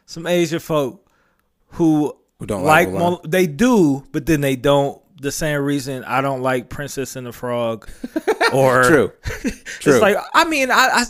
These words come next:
Speaker 1: I get, I get it.
Speaker 2: Yeah.
Speaker 1: I get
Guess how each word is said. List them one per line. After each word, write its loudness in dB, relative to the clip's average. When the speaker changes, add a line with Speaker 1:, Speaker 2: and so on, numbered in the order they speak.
Speaker 1:
I -2
get, -4
I -4
get 0
it. 0
Speaker 2:
Yeah. 4
Speaker 1:
I -4
get -6